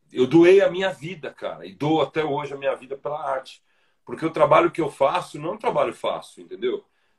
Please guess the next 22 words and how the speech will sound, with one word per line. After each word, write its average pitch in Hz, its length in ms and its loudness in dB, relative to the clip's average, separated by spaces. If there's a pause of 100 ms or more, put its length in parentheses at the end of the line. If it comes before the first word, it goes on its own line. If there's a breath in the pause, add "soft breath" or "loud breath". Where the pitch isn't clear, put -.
O - 60 -18
trabalho 156 360 4
do 160 60 4
ateliê, 160 500 2
você 277 140 -8
liga 269 200 -2
o 240 40 6
ar-condicionado, 175 1000 -2
você 127 100 -20
toma 135 300 -8
uma 131 80 -14
coca 135 260 -2
ali. 139 280 -16 (400)
Agora, 139 340 2
onde 180 220 -2
eu 185 40 0
estive 160 400 -8
ontem, 139 540 -2
onde 151 220 -4
eu 143 80 -4
vou 156 160 0
amanhã, 143 600 -4